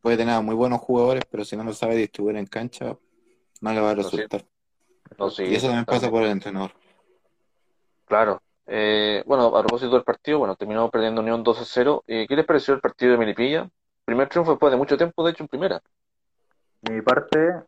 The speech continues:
Speaker 3: Melipilla va creciendo de a poco. Va encajando las piezas de a poco, ya ha mostrado cositas contra Ñublense, ya lo mostró, en su partido de debut también. Y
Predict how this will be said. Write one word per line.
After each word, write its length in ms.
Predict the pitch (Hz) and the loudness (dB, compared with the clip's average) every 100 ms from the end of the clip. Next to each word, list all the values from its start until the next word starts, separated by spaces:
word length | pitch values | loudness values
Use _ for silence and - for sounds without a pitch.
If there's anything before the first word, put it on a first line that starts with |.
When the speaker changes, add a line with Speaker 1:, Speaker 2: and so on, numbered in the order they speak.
| _ | _
Speaker 3:
Melipilla 460 | - 113 117 135 135 | -10 -6 -2 2 6
va 120 | 131 | 6
creciendo 380 | 127 - 113 113 | 4 -4 -8 -4
de 60 | 87 | -4
a 60 | |
poco. 280 | - - - _ _ _ _ | -4 -12 -18 _ _ _ _
Va 80 | 107 | -8
encajando 360 | 113 110 113 107 | -4 -4 -2 0
las 160 | 101 | -2
piezas 400 | - 107 101 95 85 _ - - _ | -2 -4 -2 -6 -8 _ -20 -20 _
de 60 | - | -10
a 40 | |
poco, 420 | - 127 131 127 113 | 0 4 4 4 2
ya 100 | 110 | 2
ha 40 | |
mostrado 420 | 101 - 107 101 | 0 -2 -2 0
cositas 360 | 104 - 113 107 | -4 -8 -6 -6
contra 240 | 101 92 | -6 -10
Ñublense, 500 | 92 90 90 98 - | -8 -8 -8 -10 -8
ya 80 | 87 | -6
lo 80 | 85 | -6
mostró, 720 | 90 - 113 120 117 113 - | -10 -8 -2 0 2 0 -4
en 140 | 90 - | -10 -14
su 100 | 87 | -8
partido 840 | 90 82 92 90 87 82 80 76 | -8 -6 -6 -4 -2 -2 -4 -6
de 120 | 85 | -6
debut 380 | 87 87 90 87 | -6 -4 -6 -6
también. 500 | - 87 101 120 131 - - _ _ _ _ _ | -8 -8 -2 -2 -2 -8 -20 _ _ _ _ _
Y 580 | 107 104 104 101 101 | -8 -6 -6 -6 -6